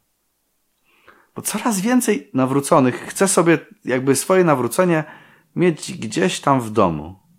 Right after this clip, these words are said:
Tak aby ż-, nie żyć, e, z żadnym zbawionym. To jak wy wytrzymacie w niebie, jak już teraz do kościoła was nie ciągnie? Dlatego musimy jeździć raz do roku pod namioty, gdzie będą prowadzone jakieś duchowe wykłady.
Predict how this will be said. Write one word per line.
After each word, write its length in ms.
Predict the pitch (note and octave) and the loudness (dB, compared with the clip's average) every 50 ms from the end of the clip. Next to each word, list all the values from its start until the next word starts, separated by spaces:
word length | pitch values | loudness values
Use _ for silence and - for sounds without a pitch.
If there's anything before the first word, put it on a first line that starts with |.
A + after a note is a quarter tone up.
| _ _ _ | _ _ _
Tak 160 | - E3 - | -8 0 2
aby 300 | G3+ F#3 E3+ E3+ E3+ D#3 | 2 2 4 4 4 4
ż-, 400 | C#3 C3 C3+ D3 D3 C#3 B2 B2+ B2+ | 4 0 -4 -8 -8 -8 -8 -6 -4
nie 480 | B2+ C#3 D#3 D#3 D3+ E3+ G3 A#3+ A#3 | -2 -2 -2 -2 -2 0 2 2 2
żyć, 340 | F3 D#3 D#3 C#3+ - - - - - F#2+ F#2+ G2 G#2 G#2+ A2 A2+ | 4 2 2 0 0 -8 -14 -14 -14 -10 -10 -8 -6 -6 -4 -4
e, 40 | A#2+ | -2
z 80 | A2+ A2+ | -2 2
żadnym 360 | C#3+ G3 A3+ G#3+ A3 G#3 F#3 | 4 4 4 4 2 2 0
zbawionym. 600 | D3 - D#3+ C#3+ A#2+ G#2+ F2+ E2 D#2 - - - _ _ _ _ _ _ _ _ _ _ _ _ _ _ _ _ _ _ _ _ | 0 0 -2 0 0 0 -2 -2 -4 -10 -14 -16 _ _ _ _ _ _ _ _ _ _ _ _ _ _ _ _ _ _ _ _
To 120 | - F3 | -8 -4
jak 140 | D#4+ F4 B3+ | -2 0 0
wy 120 | F#3 A2 | 0 0
wytrzymacie 600 | F#2+ G2 - - - F#2 F#2 D#2+ E2 - - F2 | -2 -2 -6 -6 -4 -2 -2 -2 -4 -4 -8 -10
w 100 | D#2 E2+ | -6 -6
niebie, 340 | F2+ D2+ D#2 E2 E2 E2 - - _ _ _ _ _ _ _ _ _ _ _ _ _ _ - | -6 -6 -6 -8 -10 -12 -12 -16 _ _ _ _ _ _ _ _ _ _ _ _ _ _ -10
jak 140 | F#2+ - | -10 -8
już 220 | - F#2+ - - - | -8 -10 -10 -10 0
teraz 360 | - D3 C#3+ A#2+ G#2 F#2 F2+ | 4 4 6 6 4 2 0
do 100 | G2 F2+ | -4 -6
kościoła 400 | - F#2 F2 - - F2+ F2+ E2+ | -6 -6 -10 -8 -6 -6 -4 -4
was 220 | E2 E2 - - | -4 -6 -8 -8
nie 100 | F#2+ F#2 | -14 -14
ciągnie? 440 | - - E2+ E2 F2 F2+ F#2+ G#2+ A#2+ - _ _ _ _ _ _ _ _ - - - - - - - - | -10 -10 -10 -10 -10 -10 -12 -14 -16 -18 _ _ _ _ _ _ _ _ -20 -20 -20 -20 -20 -20 -6 -2
Dlatego 420 | C3+ C#3 A3+ A3+ B3 A#3+ - - | 0 0 2 4 4 4 4 2
musimy 600 | - C#3+ C#3+ D#3+ D#3 - - - B3+ D4+ C4+ E3 A#2 | 2 4 4 4 4 2 2 2 4 6 6 6 6
jeździć 520 | G#2 G2+ F#2 F#2 E2+ - F2+ E2+ - - - | 4 4 2 0 -2 -6 -10 -12 -12 -12 -8
raz 380 | F#2+ B2+ F#3 B3 - A#3 F3 C#3 | -2 0 0 4 4 4 4 4
do 120 | B2 G#2+ | 4 4
roku 320 | G2 F#2 F2+ - - F3+ | 4 4 2 2 -2 -8
pod 220 | F3 - E3+ D#3+ B2+ | -4 0 0 0 2
namioty, 440 | A#2+ A2 G#2 G2 F2 E2+ - F#2 F2+ | 2 0 2 0 -2 -2 -4 -6 -6
gdzie 200 | F#2 F2+ G2 F2+ | -4 -4 -4 -4
będą 400 | G2+ D3+ F3+ G#3 F#3+ F3+ D3 - | 0 2 2 2 4 2 0 0
prowadzone 500 | - A2+ G2 G2 F#2+ F#2 G#2 G2+ F#2+ F#2+ | -2 -2 0 0 2 2 0 0 0 0
jakieś 280 | F#2 - - F#2 F2+ | -2 -4 -6 -10 -8
duchowe 380 | G2 G#2+ - - G#2 F2+ F2+ F2+ | -8 -8 -4 -2 -2 -2 -2 -4
wykłady. 580 | E2+ F#2 - - - E2 D#2+ D#2+ E2+ - - | -4 -8 -10 -6 -4 -4 -4 -4 -6 -10 -14